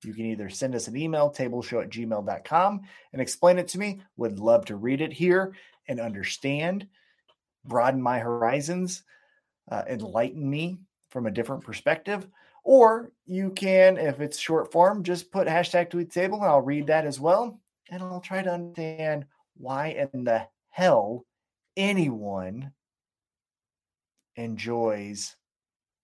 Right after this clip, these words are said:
W W E. Anyhow, Devil Vamp, good buddy Devil Vamp here, uh, an hour ago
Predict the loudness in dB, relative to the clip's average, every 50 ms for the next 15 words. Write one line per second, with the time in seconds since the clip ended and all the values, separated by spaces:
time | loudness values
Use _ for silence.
0 | _ _ _ -10 -8 -8 -8 -8 -10 -10 -10 -12 -12 -14 _ _ _ _ _ -2
1 | 2 2 2 2 2 -2 -8 _ _ _ _ _ -20 -20 -20 -20 _ _ _ _
2 | _ 2 2 4 4 4 6 8 8 8 8 6 2 -4 -16 _ _ _ _ _
3 | _ -2 -2 -2 0 2 2 2 2 0 -2 -4 -4 -4 -6 -6 -4 -4 -4 -2
4 | 0 2 2 2 2 -2 -8 -18 -20 _ _ _ _ _ _ _ 0 2 4 6
5 | 6 8 8 8 8 8 8 6 6 4 4 2 2 2 4 6 6 6 4 4
6 | 2 0 0 0 0 0 0 -4